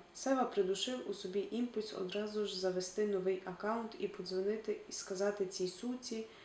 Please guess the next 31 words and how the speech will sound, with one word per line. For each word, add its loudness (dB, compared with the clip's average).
все, 0
про 0
що 0
не, 4
все, 0
е, 4
що 2
про 2
неї 4
думав. 0
Потім 2
зрозумів, 2
що 0
не 0
хоче. -4
Це -2
нічого 2
не 4
змінить, -2
бо 4
він -2
мертвий. 0
Виявилося, 4
що -4
померти 2
дуже 2
просто -4
і 0
зовсім 0
не 4
страшно, -4